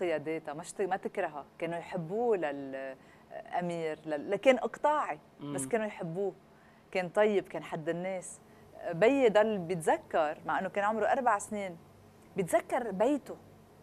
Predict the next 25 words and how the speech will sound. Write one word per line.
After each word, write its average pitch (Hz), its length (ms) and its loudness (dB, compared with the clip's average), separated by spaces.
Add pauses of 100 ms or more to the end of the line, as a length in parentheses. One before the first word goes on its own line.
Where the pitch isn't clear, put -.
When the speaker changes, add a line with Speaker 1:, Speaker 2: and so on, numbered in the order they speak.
(160)
Speaker 1:
بيتذكر 240 400 0
البيت 208 320 2
اللي 208 100 -6
كان 165 140 -6
Speaker 2:
أوف. 151 100 -2
Speaker 1:
عايش 165 280 -4
فيه 196 80 -4
بزيتون، 160 440 -4 (280)
بيتذكر 269 520 2
أمه 262 200 2
اللي 165 140 -2
ذبحوها 175 520 2
قدامه 160 600 -4
قبل 156 260 -4
ما 147 140 -4
يمشي. 165 380 -12 (340)
Speaker 2:
وعك 143 160 -2
الحلقة 208 180 2
Speaker 1:
ذكريات 220 580 6
Speaker 2:
بتعرفوا 175 200 6
Speaker 1:
كتير. 269 240 2
Speaker 2:
أرضكم 160 160 2
وين 175 240 0
كمان، 143 600 -2
بولا؟ 135 380 -4